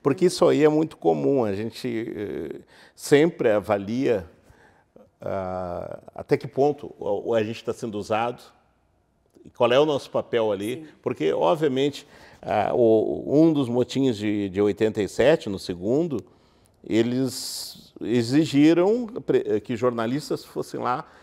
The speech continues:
Speaker 1: servir de, de barreira
Speaker 2: Uhum.
Speaker 1: no carro, pra saída do carro,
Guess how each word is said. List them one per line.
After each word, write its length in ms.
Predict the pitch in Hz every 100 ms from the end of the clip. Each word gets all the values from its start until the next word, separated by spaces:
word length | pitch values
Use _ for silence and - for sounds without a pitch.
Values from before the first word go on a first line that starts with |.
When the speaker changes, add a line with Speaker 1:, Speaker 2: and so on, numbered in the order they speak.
| _
Speaker 1:
servir 560 | - 165 120 117 139
de, 640 | 143 135 147 147 131 117 104
de 180 | 110 113
barreira 600 | 117 110 127 175 170 104 - -
Speaker 2:
Uhum. 200 | 214 190
Speaker 1:
no 140 | 202 113
carro, 440 | 123 127 143 147
pra 160 | - 101
saída 300 | 117 113 110
do 120 | 107
carro, 380 | - 123 139